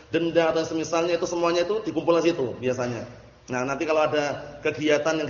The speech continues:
sifatnya umum berkaitan masalah masyarakat itu bisa pakai uang itu. Paham ya? Nah, alladzi yastahiquhu jami'un nas,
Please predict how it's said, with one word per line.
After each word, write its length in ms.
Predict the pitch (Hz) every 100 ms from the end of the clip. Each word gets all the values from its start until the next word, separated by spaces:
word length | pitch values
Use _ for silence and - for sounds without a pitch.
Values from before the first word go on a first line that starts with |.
| 156
sifatnya 640 | - 165 151 156 156 147
umum 400 | 160 165 165 160 160
berkaitan 240 | 139 147 151
masalah 240 | 147 151
masyarakat 480 | 143 160 170 180 170
itu 80 | 185
bisa 240 | 139 151
pakai 160 | 143 151
uang 240 | 143 139
itu. 240 | 131 120 113 - - - _
Paham 160 | - 135
ya? 240 | 123 98 - - - -
Nah, 400 | 131 123 107 95 - - - - - 147
alladzi 320 | 196 220 202
yastahiquhu 560 | 196 190 220 220 202 196
jami'un 400 | 180 185 180 175
nas, 160 | 160